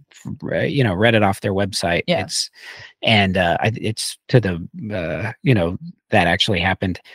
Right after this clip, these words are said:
Speaker 1: Yes, he actually had, uh, stone in a hat, read words to his friend who tr-, wrote it down.
Speaker 2: I loved that story. Thank you for <laughs> sharing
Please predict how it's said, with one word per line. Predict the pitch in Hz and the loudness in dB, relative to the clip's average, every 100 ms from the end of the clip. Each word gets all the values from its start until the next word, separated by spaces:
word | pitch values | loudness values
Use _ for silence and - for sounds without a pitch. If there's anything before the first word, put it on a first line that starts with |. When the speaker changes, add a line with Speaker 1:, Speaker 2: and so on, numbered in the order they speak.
| - - | -20 0
Speaker 1:
Yes, | 127 123 104 - - 123 | 6 6 6 2 -4 -8
he | - 123 107 | 0 6 8
actually | 101 98 - 110 101 | 6 4 2 0 -2
had, | 92 95 92 87 120 - - _ _ _ _ | -2 0 0 -2 -6 -16 -20 _ _ _ _
uh, | 90 82 87 85 85 - | -2 0 2 2 0 -2
stone | - 135 120 | 0 2 4
in | 110 | 2
a | 107 | 2
hat, | 147 165 160 _ - | 4 4 2 _ 2
read | 123 113 | 4 4
words | 113 139 139 123 117 - | 4 4 4 2 -4 -2
to | 131 | 0
his | 113 113 | 0 0
friend | 156 143 131 | 4 4 4
who | 117 | 2
tr-, | - 160 - | -2 -8 0
wrote | 135 131 | 4 4
it | 120 | 4
down. | 120 143 147 143 139 - _ _ _ _ - | 2 2 4 2 -2 -4 _ _ _ _ -2
Speaker 2:
I | 190 | 2
loved | 202 196 | 4 4
that | 170 - | 2 0
story. | - 160 196 | 0 2 2
Thank | 196 226 | 2 4
you | 294 | 4
for | 294 | 4
<laughs> | - | 6
sharing | 311 | 6